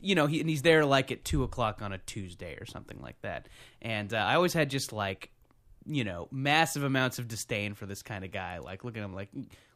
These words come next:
Look at you, you, okay, you know, fucking live it up now, but later you'll be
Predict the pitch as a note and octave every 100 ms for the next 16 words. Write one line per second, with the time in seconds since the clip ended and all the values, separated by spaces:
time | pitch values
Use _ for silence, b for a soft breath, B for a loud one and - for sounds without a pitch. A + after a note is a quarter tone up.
0 | - G#3+ C3+ - G#2+ G2 C3+ D3+ E3+ E3
1 | E3 D#3 C#3 b b b b - D#3 D#3+
2 | D#3 C3+ A#2 A2 A2 A#2 C#3+ A#2+ G#2+ G#2
3 | - D3 C3+ C3 A#2+ A2 b b C3+ F3
4 | F3 F3+ E3+ E3 D3+ C#3+ C3+ C3 A#2+ A#2
5 | G#2+ _ _ C#3+ D3+ D#3 D#3 C#3+ C3+ B2
6 | B2+ A2+